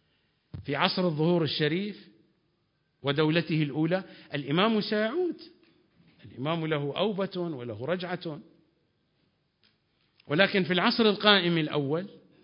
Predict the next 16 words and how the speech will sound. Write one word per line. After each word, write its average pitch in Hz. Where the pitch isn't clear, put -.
نعم، 196
هناك 214
من 202
المؤمنين 175
من 220
سيعودون، 147
أما 170
في 151
عصر 165
الرجعة 196
فتلك 123
أعداد 139
هائلة 185
من 165
المؤمنين 139
سيعودون. 117